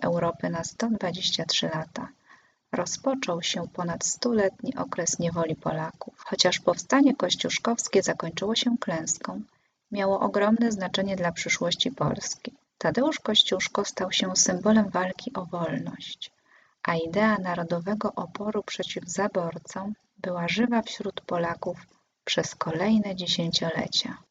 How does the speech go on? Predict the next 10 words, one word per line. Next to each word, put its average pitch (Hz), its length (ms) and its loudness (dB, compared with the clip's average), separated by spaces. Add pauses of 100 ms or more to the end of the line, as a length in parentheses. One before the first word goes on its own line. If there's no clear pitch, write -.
Powstanie 269 540 4
kościuszkowskie - 840 2
było 190 260 2
jednym 190 340 0
z - 100 -10
najważniejszych 202 880 2
wydarzeń 175 480 2
w - 100 -14
historii 175 440 0
Polski – - 760 -2